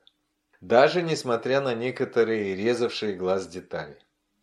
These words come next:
Клайд повернул голову и переместил взгляд от древнего Кремля к видневшемуся на горизонте комплексу небоскрёбов Московского делового центра.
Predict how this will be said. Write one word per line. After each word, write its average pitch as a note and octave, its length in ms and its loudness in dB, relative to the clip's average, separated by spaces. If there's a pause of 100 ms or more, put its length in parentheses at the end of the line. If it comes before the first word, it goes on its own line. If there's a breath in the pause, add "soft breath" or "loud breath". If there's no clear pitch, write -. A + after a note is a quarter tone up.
(540)
Клайд - 420 2
повернул G#2 540 0
голову A2+ 560 0
и G2+ 100 -14
переместил G2 680 -10
взгляд F2+ 460 -4
от F#2+ 200 -6
древнего F#2+ 540 -6
Кремля G#2+ 580 -4 (140)
к - 80 -16
видневшемуся G#2 800 -8
на G2 100 -8
горизонте G2 640 -6
комплексу G#2 600 -8
небоскрёбов F#2 760 -8
Московского F#2+ 720 -6
делового F2 540 -6
центра. - 540 -14